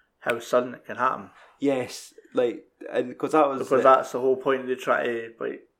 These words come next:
Speaker 2: predict it.
Speaker 1: Aye.
Speaker 2: 'Cause they, they gave the information that three minutes, that's how much notice people really have to escape an impending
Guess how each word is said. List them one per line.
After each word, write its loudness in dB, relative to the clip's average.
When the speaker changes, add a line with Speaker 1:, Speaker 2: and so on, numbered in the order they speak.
Speaker 2:
predict -2
it. -4
Speaker 1:
Aye. -2
Speaker 2:
'Cause -6
they, -4
they -2
gave -4
the 0
information -6
that -4
three -2
minutes, -4
that's 0
how 0
much -4
notice -4
people -4
really -2
have 2
to -2
escape -4
an -4
impending -4